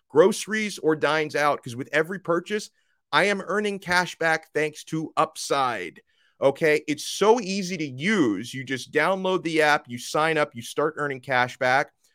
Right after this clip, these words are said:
Some people think it's too good to be true. It's not. Try it and you'll find out what I'm talking about. To get started, you download the free Upside app, use my promo code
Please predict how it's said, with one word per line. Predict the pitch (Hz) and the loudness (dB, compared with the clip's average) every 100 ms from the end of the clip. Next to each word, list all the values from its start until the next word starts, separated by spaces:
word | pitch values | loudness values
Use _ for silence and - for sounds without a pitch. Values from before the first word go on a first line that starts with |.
| _ _ _ | _ _ _
Some | - 175 | 0 0
people | 233 202 | 2 0
think | 202 180 | 0 0
it's | 165 | -4
too | - 175 | -4 0
good | 170 175 | 0 0
to | |
be | 170 | -4
true. | 175 196 185 190 | -6 0 2 2
It's | 156 156 | -2 -4
not. | 160 147 123 - | 0 2 2 -2
Try | 151 139 | 0 4
it | 143 147 - | 4 0 -4
and | 127 | -8
you'll | |
find | 117 135 135 | -6 -4 0
out | 127 120 | 0 0
what | |
I'm | 120 | -2
talking | 131 123 127 | 0 -2 0
about. | 117 113 | -4 -2
To | |
get | 113 185 | -2 -2
started, | - 165 156 131 | 0 2 2 0
you | 113 | -4
download | 127 147 175 160 | 0 0 0 -2
the | 117 | -4
free | - 165 | -4 0
Upside | 139 - 135 107 | 0 0 -2 0
app, | 98 95 | 2 0
use | 123 123 | -4 -8
my | 123 139 | -2 -2
promo | 170 165 143 123 | -2 -2 0 0
code | - 110 101 | 2 0 0